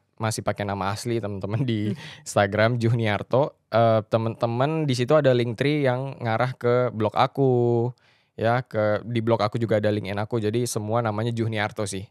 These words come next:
Speaker 1: Ya, kebetulan dulu waktu main Facebook sih alay ya, tapi sekarang udah tobat. <laughs> Jadi sekarang pakai Juhniarto aja gitu.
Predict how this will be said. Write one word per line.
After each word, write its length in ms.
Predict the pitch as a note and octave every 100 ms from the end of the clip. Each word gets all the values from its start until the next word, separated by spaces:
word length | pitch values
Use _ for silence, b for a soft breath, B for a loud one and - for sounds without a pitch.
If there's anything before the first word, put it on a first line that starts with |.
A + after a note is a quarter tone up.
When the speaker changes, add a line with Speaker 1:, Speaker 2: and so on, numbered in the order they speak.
| _
Speaker 1:
Ya, 160 | - G2+
kebetulan 480 | G#2+ G#2+ A#2 C3+ C3+
dulu 200 | B2+ D3
waktu 280 | B2 A2+ G#2
main 220 | G#2 G2+
Facebook 320 | G2 A2 A2
sih 200 | D#3 C#3+ B B B B
alay 400 | A2 B2 C3+ A2+
ya, 120 | G#2
tapi 180 | G#2+ A2+
sekarang 320 | A#2+ A#2 A#2
udah 140 | A2 G#2
tobat. 380 | G2 G2 G2 D#3 C3+
<laughs> 60 |
Jadi 220 | D#3 C#3 D3+ B B
sekarang 320 | - D#3 F#3+
pakai 240 | D#3 C#3+
Juhniarto 440 | C#3 C#3+ C3+ A#2+ A#2
aja 260 | A#2 A2 G#2 -
gitu. 500 | A2 G#2+ G2 -